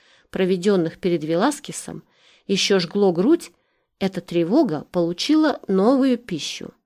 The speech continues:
Когда он открыл двери и увидел силуэт Софи, а за ним Уивенха,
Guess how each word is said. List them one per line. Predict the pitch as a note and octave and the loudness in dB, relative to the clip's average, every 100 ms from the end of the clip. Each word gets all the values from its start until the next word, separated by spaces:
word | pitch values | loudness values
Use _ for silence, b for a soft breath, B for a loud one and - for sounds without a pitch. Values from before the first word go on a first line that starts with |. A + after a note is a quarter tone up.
| _ _ _ _ _ _ | _ _ _ _ _ _
Когда | - F3+ G3+ | -4 -2 0
он | G3 G3+ - | 2 0 -4
открыл | G#3 - - F#3+ D#3+ - | -8 -6 -2 0 0 -6
двери | E3+ G3 F#3 C#3+ - _ _ _ _ _ | -4 0 0 -2 -14 _ _ _ _ _
и | F#3+ | -2
увидел | G#3 G#3 G#3 D#3+ D#3+ D#3 _ | 0 0 -2 -2 -2 -4 _
силуэт | - G3 F#3 F#3+ D#3 | -6 -2 2 2 0
Софи, | - E3+ - C#4+ D#4+ b b b b - | -4 -6 -2 0 0 b b b b -6
а | G3 | -2
за | G#3+ | 2
ним | A3 G#3 - | 2 2 2
Уивенха, | B3+ C#4+ B3 D#3 D3 - - | 4 4 4 0 -4 -14 -18